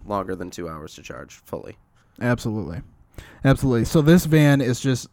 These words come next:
Speaker 2: loaded with technology. It's still got the stow and go sh-, seating. I don't know how they did <laughs> that with why they put
Speaker 1: I
Speaker 2: the
Speaker 1: know.
Speaker 2: batteries in the floorboard.
Speaker 1: Mm-hmm.
Speaker 2: but they still have the stow and go seating.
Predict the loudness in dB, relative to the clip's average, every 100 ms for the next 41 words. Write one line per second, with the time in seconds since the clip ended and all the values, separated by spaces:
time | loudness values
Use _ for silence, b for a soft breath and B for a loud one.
0 | -8 0 4 4 2 0 0 -2 0 0
1 | 0 -2 -4 -6 0 2 4 4 4 0
2 | -2 0 2 2 2 0 -2 -10 -2 2
3 | 2 2 -2 -4 -4 -2 -2 0 0 0
4 | 0 0 2 0 0 -2 -2 -2 -6 _
5 | 0 4 4 4 2 0 2 2 2 4
6 | 6 6 6 4 0 0 -2 -2 -2 -4
7 | -8 -10 b b b -8 -8 -10 -2 0
8 | 2 2 4 4 6 4 2 0 0 2
9 | 2 0 -2 -2 -2 0 -2 -4 -8